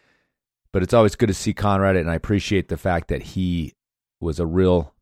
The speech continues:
big part of getting this little sit down between the three of us, and he's there to participate as well. But before we get to that, a couple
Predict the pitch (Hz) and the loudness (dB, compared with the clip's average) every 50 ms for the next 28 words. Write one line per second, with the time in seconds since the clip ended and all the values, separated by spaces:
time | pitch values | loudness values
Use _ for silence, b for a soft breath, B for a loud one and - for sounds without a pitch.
0 | - 92 92 76 - - 90 90 87 82 76 69 - - 92 82 82 80 80 80 | -4 -4 -4 -2 -2 0 2 2 2 2 0 -4 -2 -2 0 0 0 -2 -2 -4
1 | 78 76 - - 98 82 82 80 71 - _ _ _ _ _ _ _ _ _ _ | -4 -6 -6 -4 -4 -2 -2 -4 -4 -6 _ _ _ _ _ _ _ _ _ _
2 | _ _ - - - 123 113 - - 101 90 87 87 80 82 - - 92 87 80 | _ _ -14 -8 -2 -2 -2 0 0 0 2 2 0 -2 -4 -4 -4 -4 -4 -4
3 | - - 85 85 85 82 80 67 67 60 69 - - - - _ _ _ - 82 | -6 -6 -4 -2 0 0 0 -2 -4 -8 -8 -10 -14 -18 -18 _ _ _ -10 -8
4 | 80 78 73 85 87 87 82 - - 85 80 - - 87 - - - 87 80 76 | -6 -4 -2 0 0 0 0 0 -4 -4 -4 -4 -4 -4 -4 -4 -2 -2 -2 -2
5 | 73 69 78 78 73 65 - - - _ _ _ _ _ _ _ _ _ _ _ | -2 -4 -4 -2 -2 -4 -4 -8 -14 _ _ _ _ _ _ _ _ _ _ _
6 | _ _ _ _ _ _ _ _ - - 101 95 90 80 73 67 - - - 85 | _ _ _ _ _ _ _ _ 0 2 4 6 6 6 4 2 0 -2 -6 -4
7 | - - 110 104 101 85 98 95 - 92 80 85 85 85 82 82 - - - _ | 0 2 2 4 4 4 2 2 2 2 2 2 4 4 4 2 0 -4 -10 _
8 | _ _ _ _ - 104 95 - 95 87 82 80 73 | _ _ _ _ -4 -4 -2 0 2 2 2 2 -2